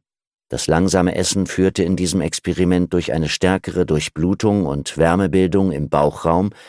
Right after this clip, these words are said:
zu einem gesteigerten Energieverbrauch von fünfzig Kilokalorien. Zudem konnten die Wissenschaftler eine höhere Konzentration von Sättigungshormonen im Blut messen.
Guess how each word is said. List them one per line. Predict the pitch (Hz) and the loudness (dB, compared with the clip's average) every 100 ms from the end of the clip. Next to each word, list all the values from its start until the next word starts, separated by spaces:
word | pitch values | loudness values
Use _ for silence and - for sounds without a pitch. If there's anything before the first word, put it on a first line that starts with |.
| - - | -20 -16
zu | - | -6
einem | - 104 | -2 0
gesteigerten | 101 - 98 98 113 117 117 | 0 0 2 2 2 -2 -4
Energieverbrauch | 117 117 107 127 - 85 - 80 92 - | -2 -2 -2 -6 -2 -2 2 0 0 0
von | 95 | -2
fünfzig | - 120 131 - 117 - | 0 0 -2 -4 -6 -4
Kilokalorien. | 131 110 - 67 62 64 58 - _ _ _ - - - - - - - | -2 -2 -2 -2 -4 -6 -10 -12 _ _ _ -20 -20 -20 -20 -20 -18 -4
Zudem | 90 104 117 | 2 2 2
konnten | 123 120 123 | 0 0 0
die | 107 110 | 0 0
Wissenschaftler | 113 123 123 120 117 123 127 - | 0 0 -2 -4 -2 0 0 0
eine | 104 107 95 | 0 0 2
höhere | 117 117 110 110 | 2 2 2 0
Konzentration | - 107 - 104 - 107 - 107 101 | 0 0 0 0 0 -2 0 2 2
von | - 104 | 0 0
Sättigungshormonen | 101 123 101 - 65 - 76 73 73 69 69 | 0 -2 -2 -2 -4 -2 -2 0 0 0 -2
im | 67 | -2
Blut | 73 71 67 | -2 -4 -6
messen. | 69 - | -6 -6